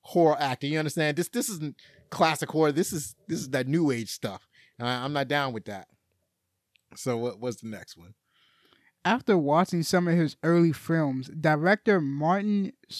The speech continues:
Speaker 2: uh, Scorsese?
Speaker 1: Scorsese.
Speaker 2: Scorsese's asked, asked to meet David Cronenberg. Upon meeting him, Scorsese said he looked,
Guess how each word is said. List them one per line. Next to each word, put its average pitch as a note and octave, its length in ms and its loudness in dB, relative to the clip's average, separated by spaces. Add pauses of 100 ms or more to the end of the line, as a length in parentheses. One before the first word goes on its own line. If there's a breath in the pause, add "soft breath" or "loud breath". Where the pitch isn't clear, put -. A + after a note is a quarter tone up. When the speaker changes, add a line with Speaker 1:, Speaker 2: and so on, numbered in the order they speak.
(160)
Speaker 2:
uh, D3+ 280 2
Scorsese? G#3 960 -2
Speaker 1:
Scorsese. A#2+ 680 -6
Speaker 2:
Scorsese's F3+ 800 2
asked, - 480 0 (260)
asked B3+ 380 2
to A#3+ 100 2
meet G3+ 300 0
David G3 420 4 (160)
Cronenberg. D#3 680 -4 (680 soft breath)
Upon A#3 400 4
meeting A3+ 260 6
him, F#3+ 180 4
Scorsese A#3 460 2
said G3+ 360 2
he F3+ 200 0
looked, G3+ 320 0